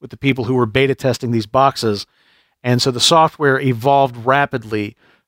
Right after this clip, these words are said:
through that back and forth process. The box is also customizable enough that you can use it for damn near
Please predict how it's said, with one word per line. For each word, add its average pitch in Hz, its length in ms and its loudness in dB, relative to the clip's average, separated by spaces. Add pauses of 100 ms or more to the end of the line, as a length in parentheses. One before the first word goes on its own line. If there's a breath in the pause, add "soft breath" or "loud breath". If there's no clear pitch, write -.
through 139 220 2
that 123 200 2
back 127 220 0
and 120 100 -6
forth 151 360 -4
process. 113 560 0 (960 soft breath)
The 143 80 -2
box 175 320 2
is 185 120 0
also 180 400 2
customizable 151 840 0
enough 135 180 2
that 143 140 -12
you 160 100 -2
can 160 140 0
use 151 180 2
it 143 60 -4
for 143 100 -4
damn 139 380 0
near 127 240 0